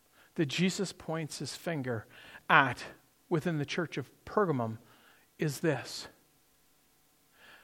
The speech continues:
The faithful believers in the church failed to take any action against the false teachers and their teachings. As I said, they, they chose a route, uh,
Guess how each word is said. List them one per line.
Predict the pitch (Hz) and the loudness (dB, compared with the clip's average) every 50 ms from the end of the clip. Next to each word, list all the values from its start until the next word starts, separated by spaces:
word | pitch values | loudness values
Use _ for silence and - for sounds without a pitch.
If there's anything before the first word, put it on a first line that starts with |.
| - _ _ _ _ _ _ _ _ _ _ _ _ _ _ | -20 _ _ _ _ _ _ _ _ _ _ _ _ _ _
The | - 156 | -4 -4
faithful | - - - 208 214 226 214 - - - 254 240 226 | -2 6 8 10 10 10 8 2 -2 -2 -2 0 0
believers | 208 214 208 196 196 208 226 233 208 139 127 117 110 - - - - - - | 0 0 0 2 2 4 4 4 2 2 0 -2 -2 -4 -8 -10 -10 -8 -4
in | 165 147 | -2 -2
the | 147 143 | -2 -2
church | - - - - 196 165 135 120 - - - - - - _ _ _ _ _ _ _ _ _ _ | -2 -2 0 0 0 0 0 -2 -4 -4 -6 -6 -6 -10 _ _ _ _ _ _ _ _ _ _
failed | - - - - - - - 214 208 214 208 151 127 120 117 - - - - - _ _ _ _ _ _ - | -16 -14 -12 -10 -10 2 6 8 10 10 10 8 6 4 2 -4 -10 -20 -20 -20 _ _ _ _ _ _ -8
to | 170 | -4
take | - - 170 151 135 - - - - - - _ _ _ _ _ _ - | 2 4 4 4 2 0 -6 -18 -20 -20 -20 _ _ _ _ _ _ 2
any | 190 180 190 202 196 196 | 4 4 4 4 2 4
action | 185 170 165 170 175 - - - - 123 110 107 - - _ _ _ _ _ _ - - _ _ _ _ _ - | 4 4 4 2 0 -6 -8 -6 -6 -6 -8 -10 -14 -20 _ _ _ _ _ _ -20 -20 _ _ _ _ _ 2
against | 180 156 139 156 143 127 120 - - - - - - - - - _ _ _ | 2 4 4 4 4 4 2 -2 -6 -8 -10 -10 -14 -16 -20 -20 _ _ _
the | - 143 | -6 -2
false | - 165 147 139 127 - | 2 4 4 4 2 0
teachers | - - - 151 - - 135 120 104 - - - - _ _ - _ _ _ _ _ | -4 -4 -2 -2 -2 -4 -6 -8 -8 -10 -12 -18 -20 _ _ -20 _ _ _ _ _
and | - 127 123 131 | -4 -4 -2 -2
their | 127 | -4
teachings. | - - - 139 131 - - 127 117 - - | -4 -6 -6 -8 -6 -6 -8 -10 -8 -6 -4
As | 151 147 | 0 2
I | 156 151 | 2 4
said, | - - 208 185 147 | 8 8 8 10 10
they, | 160 180 226 | 10 8 8
they | 202 175 180 202 226 | 8 8 8 8 6
chose | - - - 226 254 233 226 220 165 | 6 4 6 10 10 10 10 8 6
a | 185 175 | 4 4
route, | 156 143 151 175 185 185 180 - - - - - - - - - - _ _ _ - | 4 6 8 8 8 8 6 2 -6 -14 -16 -20 -20 -20 -20 -20 -20 _ _ _ -10
uh, | - - - | -8 -8 -8